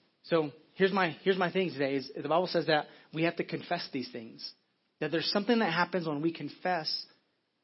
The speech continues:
what's going on. See, the Bible says that if you, you believe in your heart, you confess with your mouth, you'll be saved.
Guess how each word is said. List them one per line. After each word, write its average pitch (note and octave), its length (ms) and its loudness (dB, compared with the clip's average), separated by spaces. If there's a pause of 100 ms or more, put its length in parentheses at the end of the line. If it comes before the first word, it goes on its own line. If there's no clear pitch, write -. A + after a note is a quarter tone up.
(200)
what's D3+ 160 -6
going C#3+ 220 -2
on. B2+ 300 -6 (680)
See, F3 100 0
the D#3 40 -2
Bible F3 180 4
says F3+ 160 -2
that E3+ 100 6
if D#3 80 2 (120)
you, E3+ 160 -10
you D#3+ 100 -6
believe E3+ 220 4
in F#3+ 60 2
your F3 80 2
heart, E3 360 2 (160)
you C#3+ 80 -12
confess F3 320 -2
with F3 100 -2
your D#3+ 100 0
mouth, F3 300 2 (420)
you'll D3+ 120 0
be D3 100 -2
saved. D#3+ 400 -2